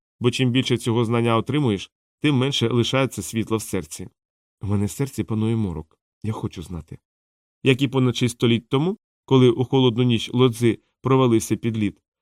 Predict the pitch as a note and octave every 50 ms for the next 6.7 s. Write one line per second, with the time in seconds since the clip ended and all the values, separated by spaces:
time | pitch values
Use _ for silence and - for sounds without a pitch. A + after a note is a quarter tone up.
0 | _ _ - G#2+ A#2+ A#2+ - - C3 A#2+ A#2 G#2+ G#2 B2 A#2+ A#2+ A#2+ A2 A2 G#2
1 | - _ _ _ _ _ A#2 B2 - _ - B2+ A#2+ A2+ G#2+ - A#2+ A2+ - -
2 | C3 B2+ B2+ A#2 - - B2 A#2 A2 - - A#2+ A2 - A2+ A2 - _ - E3+
3 | D#3+ A#2+ F#2+ - _ _ _ - G#2+ G2 B2 D3 F3+ G3 D3 _ C3+ B2+ B2 B2
4 | A#2+ A#2 C#3 C#3+ D3+ D3 B2+ G#2 - - - A2+ A2+ A2+ - - A2+ A2 - G#2+
5 | A2+ - - D#3 D3+ C3+ A#2 G#2 G#2 F2+ _ _ _ _ C#3+ C#3+ C3+ B2 G#2+ F#2+
6 | - A2+ G#2+ - - F#2+ E2+ - - E2+ - _ E2+ -